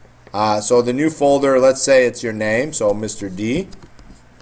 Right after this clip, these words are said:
And you don't delete anything on that D drive, 'cause my other Comtech students and so on, they have stuff.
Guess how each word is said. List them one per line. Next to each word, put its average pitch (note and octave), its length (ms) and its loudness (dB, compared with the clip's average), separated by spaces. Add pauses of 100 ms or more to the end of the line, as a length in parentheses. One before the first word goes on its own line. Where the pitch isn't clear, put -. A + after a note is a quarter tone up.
(720)
And G#2 400 -6
you A#2+ 100 -4
don't E3 260 2
delete D#3 340 2
anything C#3+ 380 0
on C3+ 200 2
that B2 180 2
D B2 180 -2
drive, G2+ 320 -2
'cause G#2 140 -6
my A#2 180 0
other C#3 220 2
Comtech B2+ 540 0
students A#2 400 -4
and G#2 80 -10
so A#2+ 240 2
on, A2 180 -2
they A#2+ 180 2
have A#2 280 -2
stuff. - 460 -8